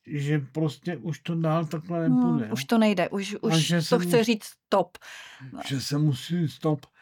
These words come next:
Speaker 1: a že to stop musí říct občané.
Speaker 2: Mhm.
Speaker 1: Protože jich se to týká, je to jejich,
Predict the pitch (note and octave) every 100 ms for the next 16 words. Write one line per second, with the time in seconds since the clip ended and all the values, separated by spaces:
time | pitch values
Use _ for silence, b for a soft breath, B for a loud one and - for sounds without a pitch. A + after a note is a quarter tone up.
0 | b b - D#3 D#3 D#3+ D3+ - - E3+
1 | C3+ D#3 D3+ D3+ C#3 C#3 C#3 - C#3+ B2
2 | A#2 - _ - A3 G3 F#3+ A3 _ _
3 | - D#3 E3+ E3+ D#3+ E3 C#3 F#3+ D#3+ D#3+
4 | F#3+ D#3+ D3+ D3 D#3 E3+ E3 D3+ D#3 D3+